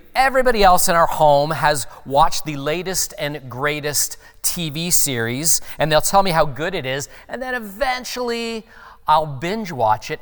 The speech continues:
at my convenience when I have time so I can kinda get in on the family conversation. And so as I'm getting caught up on the story, my wife or my kids will inevitably ask me, "Hey, what part are you at? What episode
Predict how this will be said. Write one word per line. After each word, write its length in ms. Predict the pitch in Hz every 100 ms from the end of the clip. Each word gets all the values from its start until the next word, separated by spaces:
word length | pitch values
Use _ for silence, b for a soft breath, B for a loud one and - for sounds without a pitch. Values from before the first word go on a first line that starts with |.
| -
at 180 | 139 151
my 140 | 143
convenience 760 | - 135 123 147 190 143 120 -
when 160 | 135
I 100 | 131
have 380 | 131 - 123 -
time 400 | - 226 202 135
so 140 | - 131
I 80 |
can 120 | 123 127
kinda 220 | 151 139
get 240 | 123 139 -
in 340 | 160 156 139 139 B B
on 260 | 185 165 156
the 80 |
family 360 | - 160 156 147
conversation. 1000 | - 147 143 139 - 190 208 - 101 92 - - - B B B B B
And 100 | 151
so 200 | - 190
as 160 | 180 202
I'm 80 | 190
getting 200 | 202 190
caught 340 | - 226 226
up 120 | 233
on 160 | 226 220
the 60 |
story, 560 | 202 - 151 139 151 151 B B
my 160 | 143 147
wife 360 | 139 160 180 190
or 60 |
my 140 | 185 175
kids 360 | 147 139 117
will 280 | 113 131 123
inevitably 840 | - 123 147 190 180 185 160 156
ask 400 | - 117 131 -
me, 220 | 139 135 - b
"Hey, 220 | 185 165 - - _ _
what 260 | 156 247 -
part 300 | - 196 180
are 40 |
you 200 | 139 123
at? 200 | 107 95 - - _ _ _ _ _ _ _ - _ -
What 260 | - - -
episode 680 | - - 254 170 151 135